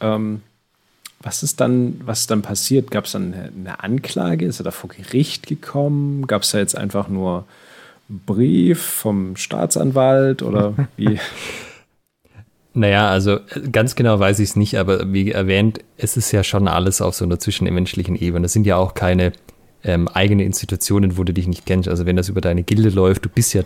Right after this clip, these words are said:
Speaker 2: Mitglied dieser Gilde, hängst in der Gildenhalle rum, kennst die anderen Leute, dann weiß halt der, äh, Gildenvorsitzende auch, wer da seine Spätzle sind, wo man da vielleicht auch mal besser <laughs> hinschaut.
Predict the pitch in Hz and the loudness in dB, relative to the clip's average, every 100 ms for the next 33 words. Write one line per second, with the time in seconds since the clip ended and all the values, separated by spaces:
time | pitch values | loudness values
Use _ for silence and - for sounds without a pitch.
0 | - 110 - 90 90 92 101 104 90 92 | 0 -2 -2 -4 -2 0 2 4 4 2
1 | 104 - 90 - 113 107 92 92 92 92 | 2 0 0 4 4 6 4 4 4 2
2 | 92 98 101 - 85 90 87 90 104 101 | 2 2 2 0 2 2 4 4 4 2
3 | 104 - - - - 87 87 107 - 92 | 0 -6 -14 -8 -2 2 4 2 2 0
4 | - 92 85 85 - _ - - _ - | 2 2 4 2 -2 _ -20 -20 _ 0
5 | 87 85 - 110 110 98 98 95 101 - | 2 2 4 4 4 4 2 4 2 2
6 | 101 90 90 90 92 92 95 92 87 85 | 2 2 2 2 2 2 4 4 2 2
7 | 85 85 - - 110 - 101 85 92 95 | 2 0 -4 0 0 2 0 2 2 2
8 | 90 90 92 - 87 90 - 87 87 87 | 2 2 2 2 2 2 2 2 2 2
9 | 98 92 82 - - - - 110 110 - | 2 4 2 0 -8 -10 -4 2 2 2
10 | 98 110 - | 4 4 0